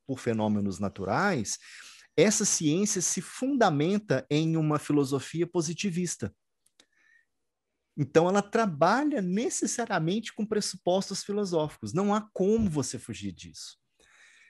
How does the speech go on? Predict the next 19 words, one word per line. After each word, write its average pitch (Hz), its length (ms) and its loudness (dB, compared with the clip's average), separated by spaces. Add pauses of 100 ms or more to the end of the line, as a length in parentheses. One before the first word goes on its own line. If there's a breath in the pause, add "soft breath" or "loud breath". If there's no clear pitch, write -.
(280 soft breath)
Tem 143 100 6
um 147 80 4
outro 165 220 4
ator 175 220 4
que 190 100 -4
vai 165 200 4
dizer, 143 480 0
che-, - 180 -6
chega 175 260 0
a 180 40 2
ser, 185 480 2
é, 131 80 4
é, 107 480 0
é, - 120 -8
engraçado, 143 640 2
assim, 117 200 0
ele 120 100 -2
fala, 160 280 0
"Olha, 131 300 4